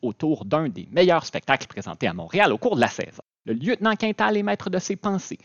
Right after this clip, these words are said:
mais a-t-il le droit, sous le couvert de son uniforme, d'afficher des opinions personnelles qui,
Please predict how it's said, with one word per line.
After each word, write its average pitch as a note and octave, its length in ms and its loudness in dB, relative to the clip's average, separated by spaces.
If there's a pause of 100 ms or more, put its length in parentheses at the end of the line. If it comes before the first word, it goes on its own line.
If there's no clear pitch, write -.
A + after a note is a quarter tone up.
(240)
mais G#3+ 120 -4
a-t-il A#3+ 440 -2
le F#3+ 140 4
droit, C#3+ 320 -6 (240)
sous - 200 -4
le A2+ 80 0
couvert G#2 360 0
de F#2 80 -10
son - 240 -18
uniforme, D#3 560 -2 (160)
d'afficher A3+ 420 2
des F3 180 -2
opinions F#3 340 -4
personnelles F3 680 0
qui, A3+ 280 -2